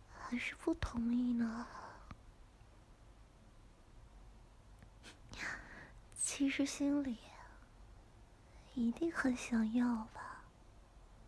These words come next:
嗯？是不是激动的要死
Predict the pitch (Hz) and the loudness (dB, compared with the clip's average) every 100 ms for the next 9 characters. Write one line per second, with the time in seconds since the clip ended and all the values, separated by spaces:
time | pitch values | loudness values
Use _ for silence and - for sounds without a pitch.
0 | - 277 269 294 - - - - - - | -4 0 0 -2 -12 -20 -20 -20 -20 -20
1 | - - - - - - - - - - | -20 -20 -20 -20 -20 -20 -20 -20 -20 -20
2 | - - - - - - - - 294 277 | -20 -18 -18 -18 -18 -4 -2 2 4 4
3 | 269 269 294 277 262 - - - - - | 2 2 2 2 2 -4 -12 -16 -20 -18
4 | - - - - - - - - - - | -16 -16 -16 -18 -20 -20 -20 -20 -20 -20
5 | - - - - - - 269 247 247 240 | -20 -20 -20 -20 -14 -4 2 4 6 6
6 | 240 240 277 - | 6 2 0 -4